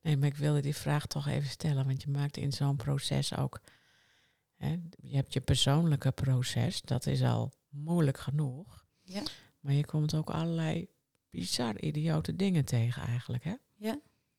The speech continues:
Speaker 2: klopt, ja. Ja, ik werd met van alles geconfronteerd, inderdaad. Dit was dan op mijn werk, maar ook, ja, op een gegeven moment moeders van school of mensen hier in de buurt die mij dan belden van: "Joh,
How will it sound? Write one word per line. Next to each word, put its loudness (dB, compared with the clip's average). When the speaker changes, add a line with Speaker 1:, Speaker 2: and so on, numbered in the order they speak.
Speaker 2:
klopt, -8
ja. -2
Ja, 2
ik -2
werd 2
met -2
van -2
alles 2
geconfronteerd, -2
inderdaad. -2
Dit -4
was -2
dan -2
op -6
mijn 0
werk, 0
maar -2
ook, -2
ja, -2
op -4
een -4
gegeven 2
moment 2
moeders 0
van -2
school 2
of -4
mensen 0
hier 0
in 2
de 0
buurt 0
die 0
mij 2
dan 0
belden 2
van: -2
"Joh, 0